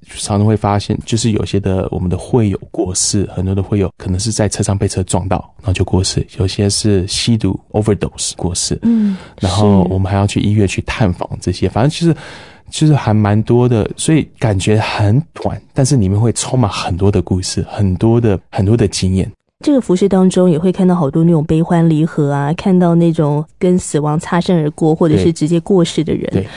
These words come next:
Speaker 2: 我想会不会让你也是更加深那种传福音的那种心智？
Speaker 1: 会，我在，真的是在那个时候感受到福音的大能跟福音的重要性。那时候我真的感觉到我们的社会，我们的，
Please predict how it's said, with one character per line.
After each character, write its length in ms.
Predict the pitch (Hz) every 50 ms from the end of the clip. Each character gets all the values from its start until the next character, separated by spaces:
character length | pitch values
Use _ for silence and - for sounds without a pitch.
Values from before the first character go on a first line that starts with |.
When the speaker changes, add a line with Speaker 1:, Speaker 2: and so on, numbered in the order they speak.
| - - - -
Speaker 2:
我 80 | - 269
想 140 | 320 370 277 233
会 100 | 233 247
不 60 | 220
会 120 | 226 220 214
让 220 | 214 202 190 170
你 80 | 156 147
也 100 | 135 143
是 160 | - - 185 175
更 260 | - 208 196 180 170
加 260 | - - 170 156 170
深 220 | 170 - 175 165
那 160 | 170 170 165 165
种 240 | - - 147 139
传 400 | 156 - - - 170 151 151 185
福 180 | 220 - 160 147
音 120 | 160 170
的 100 | 170 156
那 100 | 151 165
种 140 | 175 165 139
心 360 | 131 - - - 165 151 160 165
智？ 340 | - - - 156 - 165 175
Speaker 1:
会， 240 | - 139 117 95 87 - - - -
我 160 | - 113 110
在， 420 | 104 - - - 151 151 139 127 - - - -
真 220 | - - 139 147
的 100 | 160 147
是 160 | 117 - - 127
在 160 | 135 127 117
那 240 | 113 131 151 160 147
个 120 | - 117
时 100 | 98 -
候 140 | 113 107 104 -
感 180 | - - - 101
受 160 | - - - 113
到 120 | 113 107
福 400 | - - - - - - 104 104
音 160 | 95 110 113
的 100 | 107 92 82 - -
大 260 | - - 113 92 98 -
能 140 | - - 107 -
跟 160 | - 110 110
福 260 | - - - - 101
音 60 | 101 101
的 120 | 104 87
重 320 | - - - - 113 95 95
要 180 | 95 90 87
性。 260 | - - - - 87 85 - _ _ _ _ _ _ _ _ _ _ _
那 80 | - 151
时 60 | 143
候 80 | 175 156
我 40 | 120
真 120 | 127 139
的 80 | 147 135
感 180 | - 107 98
觉 220 | 95 - - 107 104
到 260 | 113 113 110 - - - - - -
我 80 | 104
们 120 | 98 101 101
的 240 | 104 98 90 87 95
社 300 | - - - 160 135 123
会， 180 | 120 135 123
我 140 | 113 107 101
们 180 | 95 95 92 92
的， 240 | 98 95 90 90